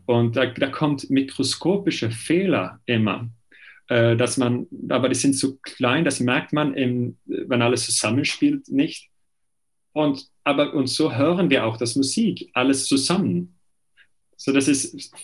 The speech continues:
völlig unwissentlich, was, was man, also, was individu-, individuelle Tracks machen. Wenn ich nicht, wenn,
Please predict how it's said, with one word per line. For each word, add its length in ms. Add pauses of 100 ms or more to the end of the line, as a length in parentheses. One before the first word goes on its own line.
(120)
völlig 400
unwissentlich, 840
was, 380
was 200
man, 360
also, 480 (500)
was 280
individu-, 600
individuelle 600
Tracks 340
machen. 280
Wenn 120
ich 160
nicht, 260
wenn, 260